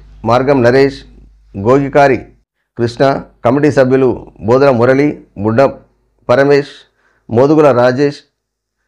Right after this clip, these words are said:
రూపాని, వంశీ, తిరుగుడు చరణ్, బోయ నరసింహ, సగ్గల నితన్లు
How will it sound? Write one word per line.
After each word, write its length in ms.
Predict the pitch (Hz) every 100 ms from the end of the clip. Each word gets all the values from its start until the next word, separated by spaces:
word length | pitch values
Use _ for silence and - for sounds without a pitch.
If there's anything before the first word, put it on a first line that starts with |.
| _ _ _ _ _ _ -
రూపాని, 600 | 123 143 147 143 143 151 - _ _ 110
వంశీ, 520 | 127 135 147 160 - _ _ _ _ -
తిరుగుడు 440 | 139 151 160 113 -
చరణ్, 320 | 131 135 156 165 _ _ -
బోయ 280 | 104 139 151
నరసింహ, 540 | 123 123 143 135 139 139 - _ _ _ _
సగ్గల 420 | - 123 123 156
నితన్లు 640 | 127 127 127 131 135 101